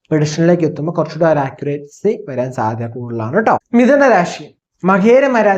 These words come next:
തിരുവാതിര, പുണർതം, മുക്കാൽ എടുക്കുന്ന രണ്ടേകാല നക്ഷത്രമാണ് മിഥുന രാശി എന്ന് പറയുന്നത്. മിഥുന രാശിയെ സംബന്ധിച്ചാൽ രണ്ടായിരത്തി ഇരുപത്തിയഞ്ച് എന്ന് പറയുന്നത്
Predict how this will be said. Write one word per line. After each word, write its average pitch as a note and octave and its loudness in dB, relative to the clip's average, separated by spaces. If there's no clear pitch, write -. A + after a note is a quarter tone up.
തിരുവാതിര, F#3 4
പുണർതം, F#3 -2
മുക്കാൽ D#3 0
എടുക്കുന്ന C3+ -6
രണ്ടേകാല D3+ -2
നക്ഷത്രമാണ് B2 -10
മിഥുന B2 -10
രാശി B2+ -8
എന്ന് A#2 -10
പറയുന്നത്. G#2+ -12
മിഥുന A3+ 4
രാശിയെ C4+ 2
സംബന്ധിച്ചാൽ G#3 0
രണ്ടായിരത്തി F#3+ 2
ഇരുപത്തിയഞ്ച് E3+ 2
എന്ന് C#3+ -4
പറയുന്നത് A2+ -6